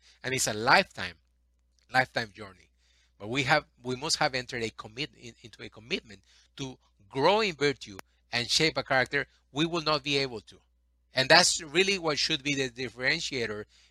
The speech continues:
between a Catholic leader and most other leaders outside the faith world, non-believers, that we are guided by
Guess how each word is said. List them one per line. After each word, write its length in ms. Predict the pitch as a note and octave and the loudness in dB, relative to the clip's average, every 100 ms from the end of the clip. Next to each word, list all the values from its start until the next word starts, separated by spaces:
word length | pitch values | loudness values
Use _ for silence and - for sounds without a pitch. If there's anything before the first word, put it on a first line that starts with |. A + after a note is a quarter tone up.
| _ | _
between 320 | B2+ C3+ C3 | -4 -4 -4
a 160 | A#2+ A#2 - | -2 -2 8
Catholic 520 | D#3+ D#3 E3+ D3+ - | 8 8 -2 -4 -2
leader 380 | C#3 C#3 E3+ F#3 _ _ _ | -4 0 -2 -4 _ _ _
and 180 | B2+ C3 | 0 2
most 240 | C#3 D3+ - | 2 0 -2
other 340 | D3 D#3+ D#3 C3 _ _ _ | -2 0 -2 -4 _ _ _
leaders 340 | A#2+ B2+ A#2+ - - | -2 -2 0 2 6
outside 440 | D3+ D3+ C#3+ B2+ | 6 6 -2 -2
the 60 | B2 | -4
faith 240 | C3 A#2+ | -6 -6
world, 220 | G#2 G2 A2 | -8 -8 0
non-believers, 840 | D3 C#3+ C3 A#2+ F#2 - - - _ _ _ _ _ _ _ _ A2 | 0 2 -2 -2 -6 -6 -4 -4 _ _ _ _ _ _ _ _ _
that 160 | C#3 | 2
we 280 | C3 D3 D3 | 4 6 8
are 120 | C3+ | 6
guided 460 | A#2 C3+ C#3+ D3 D#3 - _ _ A2 | 6 8 8 6 4 0 _ _ 6
by 380 | B2+ B2+ C3 | 10 10 8